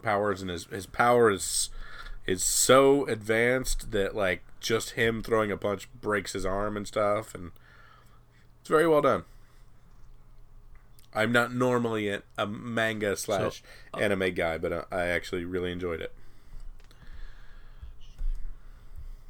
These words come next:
Speaker 1: There you go.
Speaker 2: I watched, uh, Robotech when I was a
Speaker 1: Mm-hmm.
Speaker 2: kid. Like that. And, um,
Speaker 1: You,
Speaker 2: uh,
Speaker 1: you
Speaker 2: I
Speaker 1: were,
Speaker 2: think that
Speaker 1: you were
Speaker 2: was
Speaker 1: the,
Speaker 2: it.
Speaker 1: the
Speaker 2: <laughs>
Speaker 1: Akira
Speaker 2: So,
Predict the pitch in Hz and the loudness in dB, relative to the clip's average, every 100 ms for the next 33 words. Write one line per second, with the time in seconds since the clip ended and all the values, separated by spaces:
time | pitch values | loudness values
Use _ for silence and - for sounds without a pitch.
0 | - - - 107 107 104 98 101 101 98 | -4 -4 -2 2 4 4 6 12 12 12
1 | - - - 110 95 113 127 131 123 131 | 12 4 6 4 4 0 0 0 -2 -2
2 | 127 120 117 123 120 143 160 - - - | -2 -2 -4 0 2 2 -2 -18 -20 -20
3 | _ _ - - - - - - - 117 | _ _ -20 -20 -20 -20 -20 -20 -10 0
4 | 104 92 104 90 101 - - - _ - | 2 2 0 2 2 0 -10 -20 _ -20
5 | - - - 98 104 101 104 98 101 98 | -20 -20 -12 -6 -4 -4 -6 -4 -2 -2
6 | 98 98 95 98 95 - - - - - | -2 -4 -6 -10 -16 -20 -20 -20 -20 -20
7 | - - - - - - - - - - | -20 -20 -20 -20 -20 -20 -20 -20 -20 -8
8 | 110 120 - 147 196 196 156 147 165 156 | -2 -2 0 4 10 10 10 4 4 6
9 | 139 117 98 104 101 90 87 113 - - | 6 4 0 0 0 0 -2 -4 -6 -8
10 | - 226 - - 151 - 175 143 110 104 | 2 2 2 -4 -8 0 4 6 4 2